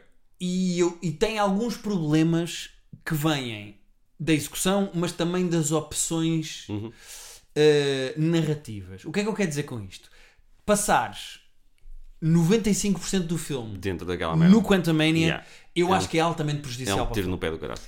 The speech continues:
Speaker 1: Eu vou explicar porquê. Eu percebo que eles tenham necessidade de fazer aquilo, até porque o vilão estava lá no, naquele
Speaker 2: Certo.
Speaker 1: espaço e não sei o que, não sei o que mais. Sem problema absolutamente nenhum. Qual é o problema? É que a grande força do Ant-Man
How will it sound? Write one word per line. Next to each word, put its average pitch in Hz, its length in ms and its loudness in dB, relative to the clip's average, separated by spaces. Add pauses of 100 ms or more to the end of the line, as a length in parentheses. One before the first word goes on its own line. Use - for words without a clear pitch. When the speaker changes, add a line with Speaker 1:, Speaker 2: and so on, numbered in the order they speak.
(260)
Speaker 1:
Eu 202 80 2
vou 226 100 0
explicar 202 260 -2
porquê. 123 400 -6
Eu 196 120 2
percebo - 300 -2
que 214 60 -4
eles 196 80 -4
tenham 180 240 -2
necessidade 156 400 -2
de - 60 -14
fazer 143 200 -2
aquilo, 175 380 -4
até 156 180 -6
porque 147 240 -8
o 151 40 -4
vilão 156 540 -2 (720)
estava 139 260 -4
lá 131 180 -4
no, 123 340 -10
naquele 120 260 -10
Speaker 2:
Certo. 139 120 -2
Speaker 1:
espaço 165 320 -2
e - 20 -6
não 143 60 -6
sei 151 120 -6
o - 20 -6
que, 147 60 -6
não 139 60 -8
sei 123 140 -12
o 104 40 -16
que 107 40 -18
mais. 90 160 -18 (280)
Sem - 200 2
problema 185 280 2
absolutamente 156 440 -2
nenhum. 101 200 -12 (360)
Qual 226 160 4
é 247 40 8
o 226 60 6
problema? 117 520 -2 (220)
É - 100 0
que 240 120 4
a 240 40 6
grande 269 300 2
força - 360 -4
do 139 120 -4
Ant-Man 110 440 -6